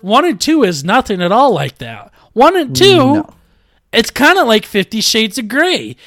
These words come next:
Speaker 1: You take out the fucking, or you take out the
Speaker 2: <laughs>
Speaker 1: torture porn, and you got yourself some pretty fucking good movies, in my opinion.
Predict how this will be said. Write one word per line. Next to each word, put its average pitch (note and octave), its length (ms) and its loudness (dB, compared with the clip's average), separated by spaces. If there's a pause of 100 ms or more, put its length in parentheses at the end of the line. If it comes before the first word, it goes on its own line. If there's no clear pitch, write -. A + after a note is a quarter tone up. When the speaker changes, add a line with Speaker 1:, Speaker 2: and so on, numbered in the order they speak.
(120)
Speaker 1:
You F3+ 120 -4
take G3+ 320 -4
out A3 220 0
the C#4 80 -2
fucking, F3+ 680 -8 (340)
or G3+ 200 2
you G#3 120 -4
take G#3 300 -4
out G#3+ 260 -2
the C3+ 100 -6
Speaker 2:
<laughs> A2+ 100 -8
Speaker 1:
torture G3 460 -2
porn, B2+ 520 -14 (720)
and G3 340 -2 (520)
you G#3 280 -12
got D#4+ 420 -6
yourself G3+ 640 -4
some - 400 -12
pretty A2 380 -12
fucking G2+ 640 -18
good G2 180 -16
movies, F2+ 460 -18
in F2 100 -18
my E2 200 -16
opinion. G#2+ 600 -14